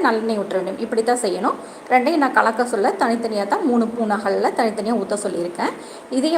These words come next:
வந்து நீங்க ஆறு மாவிளைகள் அல்லது ஆறு வெற்றிலைகள், அப்படியும் இல்லாட்டி ஆறு அரச இலைகள், இதுல எந்த இலை உங்களுக்கு கிடைக்குதோ அதுல ஆறுங்கிற எண்ணிக்கையில எடுத்துக்கோங்க. எடுத்துட்டு அந்த இலைகளையும் நீங்கள்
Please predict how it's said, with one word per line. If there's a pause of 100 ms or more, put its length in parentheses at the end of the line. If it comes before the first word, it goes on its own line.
வந்து (100)
நீங்க (440)
ஆறு (140)
மாவிளைகள் (500)
அல்லது (760)
ஆறு (140)
வெற்றிலைகள், (240)
அப்படியும்
இல்லாட்டி (320)
ஆறு (160)
அரச (140)
இலைகள், (480)
இதுல (140)
எந்த
இலை
உங்களுக்கு
கிடைக்குதோ
அதுல (280)
ஆறுங்கிற
எண்ணிக்கையில
எடுத்துக்கோங்க.
எடுத்துட்டு (500)
அந்த (140)
இலைகளையும்
நீங்கள்